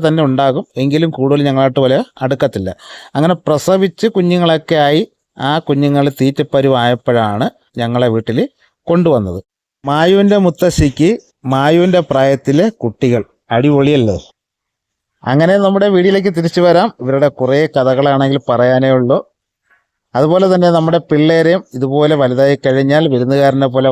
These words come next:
വളരെ ഫ്രീഡമായിരിക്കും. ഞങ്ങൾ പിടിച്ചിരുത്തി അവരെ അനുസരിപ്പിക്കത്തില്ല. അവർക്ക് അവരുടെ രീതിയിൽ ജീവിക്കാം. കാരണം എന്ന് പറഞ്ഞാൽ ഇവരൊക്കെ നാടൻ പൂച്ചകളാണ്. നമ്മൾ ഈ ഫേഷ്യൻ പൂച്ച പോലെയൊന്നും അല്ല. പിള്ളേര്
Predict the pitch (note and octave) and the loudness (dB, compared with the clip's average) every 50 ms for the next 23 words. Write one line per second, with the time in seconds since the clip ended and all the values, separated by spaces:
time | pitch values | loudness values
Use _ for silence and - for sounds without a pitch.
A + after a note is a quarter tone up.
0 | B2+ B2 A#2 A#2+ B2+ B2+ C#3+ C3 - - B2 A#2+ B2 B2+ C3+ C3+ C#3 C3 C3 C3 | 0 0 0 0 2 0 0 -2 -2 -2 -2 -2 0 0 0 0 2 0 0 0
1 | C3 B2+ B2 - D#3+ F#3 - - B2 A#2+ A#2 A#2+ B2+ C3+ C#3 - - B2 B2 C3 | 0 -2 -2 -6 -8 -10 -10 -10 -6 -6 -4 -2 -2 -2 -2 -2 -4 -2 -2 -2
2 | - - C#3 B2+ B2+ A#2 - - F#3 B3+ B3+ _ _ _ _ _ _ _ _ _ | -2 -2 -2 -2 -2 -4 -2 -2 -2 -2 -2 _ _ _ _ _ _ _ _ _
3 | _ _ _ _ - A#2+ B2+ C3 C3 C3+ C3+ B2 B2 A#2+ - C#3+ C3 B2 - B2+ | _ _ _ _ -4 -2 0 2 2 2 2 2 0 -2 -2 -2 -4 -4 -4 -6
4 | A#2+ C3+ B2+ G#2+ C3 B2+ C3 E3 A3 - - - - A2 A2+ A#2+ A#2+ - - B2 | -4 -4 -2 -2 -2 0 0 0 -2 -2 -6 -10 -8 -4 -4 -4 -4 -2 -2 -2
5 | A#2+ B2+ C3+ C#3 D3 D3 C3 C3+ C3+ C3+ C3+ C#3 C3 B2 C3 C3 C3+ C3 A2 - | 0 0 0 0 0 0 2 0 0 2 0 0 0 0 0 0 0 -2 -2 -2
6 | D3 D#3 G#3 - _ _ - - B2+ C3+ C#3 D#3 D#3 D#3 D3+ C#3+ C#3+ C#3+ D3+ D#3 | -2 -2 -2 -4 _ _ -4 -2 0 0 2 0 0 0 2 0 2 0 0 0
7 | D#3 C#3 D3+ D#3+ D#3 C#3+ E3 D#3 C#3+ C3 C3 C3 C#3 C#3+ D#3 D#3 C3 - A#2 A#2 | 0 0 0 0 0 0 0 0 0 0 0 0 0 0 0 -2 -2 -4 -4 -4
8 | - - C3 B2 A#2+ A#2 A2 G#2+ G2+ F#2+ E2 - _ _ _ _ _ _ _ - | -2 -2 -2 0 0 0 -2 -2 -4 -6 -10 -12 _ _ _ _ _ _ _ -4
9 | B2+ B2+ C#3 D3 C#3 - - C3+ C#3+ C#3+ - D#3+ D#3+ E3 C#3 D3 D3+ C#3+ - D3 | -2 0 0 0 -2 0 -2 -2 -2 0 -2 -2 -2 -2 -2 -2 -4 -2 -2 -4
10 | C3 C3+ C#3 C#3 C#3 C#3 C3+ C3+ C3+ A#2 A2 G#2+ G#2 A#2 F3+ - _ _ _ _ | -2 0 0 0 0 0 0 0 -2 -2 -2 -2 -2 -2 -4 -4 _ _ _ _
11 | _ _ - - E3+ G3 G3+ G3 G3 | _ _ -4 -2 0 2 2 2 0